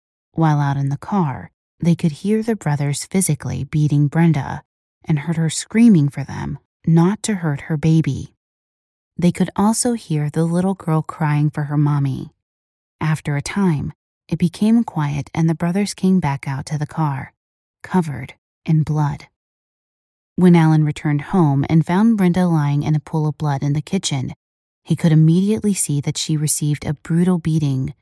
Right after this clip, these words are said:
with contusions and bruisings on her face, head, arms, knees, and back.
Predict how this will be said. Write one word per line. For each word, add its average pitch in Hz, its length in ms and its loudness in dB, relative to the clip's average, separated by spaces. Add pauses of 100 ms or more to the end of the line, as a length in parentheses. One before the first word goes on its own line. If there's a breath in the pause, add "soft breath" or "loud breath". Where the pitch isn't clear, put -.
with - 140 -6
contusions 165 840 0
and 165 240 2
bruisings 165 480 0
on 143 120 0
her 147 120 -2
face, 151 500 -2 (320)
head, 156 380 0 (340)
arms, 160 500 0
knees, 160 300 2
and 147 160 -2
back. 147 460 -4